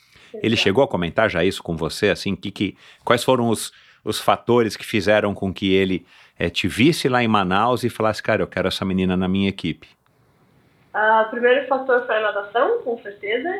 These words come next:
Speaker 2: Ele disse que ele começou a buscar quem é essa menina que saiu com a Vitória da água, porque, diferente de mim, ele conhecia a Vitória, né? Ele sabia que ela
Speaker 1: Uhum.
Speaker 2: saía na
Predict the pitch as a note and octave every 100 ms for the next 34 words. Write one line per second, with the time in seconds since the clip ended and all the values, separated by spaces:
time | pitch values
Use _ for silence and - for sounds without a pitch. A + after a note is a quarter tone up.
0 | F4 A#3 A3 G3 A3+ - B3 - A#3 A3
1 | A3 G#3+ G3+ G3+ G3+ G3+ - A3+ A3 A#3
2 | A3+ A3+ - A3 A3+ - B3+ C#4+ C#4 C4+
3 | C4+ B3 A#3 B3+ A#3+ - A3 A#3+ - -
4 | G#3+ A3+ G3 F#3 G#3+ F4+ G4+ - _ _
5 | _ B3 A#3 - A#3+ G#3+ G3+ - A#3+ A3+
6 | A3+ - A3+ G#3 G3+ A#3+ A3+ A3 A#3 B3
7 | A3+ A#3 - A3+ G3 F#3+ - F#3+ F#3 F#3
8 | G3 - F#3+ - A#3+ A#3 A#3 A#3 A#3+ A3
9 | A3 G3 A3 A3 A#3 A3+ G#3+